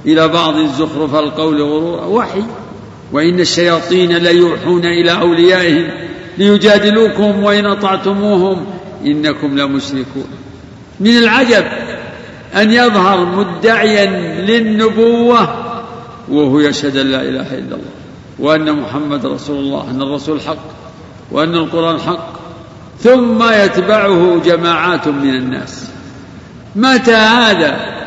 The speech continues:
هذا في آخر عصر الصحابة، يعني في الثلث، في الثلث الأخير، بل في أول الثلث الأخير من القرن الأول.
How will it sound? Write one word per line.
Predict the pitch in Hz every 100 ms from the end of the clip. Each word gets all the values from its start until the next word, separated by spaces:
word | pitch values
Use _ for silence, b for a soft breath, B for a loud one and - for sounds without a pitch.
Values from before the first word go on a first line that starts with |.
| - - - -
هذا | 196 240 220 208 196
في | 170 233 233 202 185 - - - - - - - -
آخر | 226 247 - 196 190
عصر | 170 185 175
الصحابة، | 175 135 151 131 135 127 - - - - - - - 220
يعني | 254 262 247 240 226 214 208 196 170 151 - - - -
في | 220
الثلث، | 208 - - 262 262 220 - - - - - - - - -
في | 233
الثلث | 196 - 254 240 165
الأخير، | 208 196 202 202 - 247 233 208 175 160 147 120 - - - -
بل | 220 233
في | 175 220
أول | 226 247 233 226
الثلث | 214 - 247 214
الأخير | 208 208 196 226 240 208
من | 208
القرن | 202 185 226 220 208
الأول. | 202 233 226 208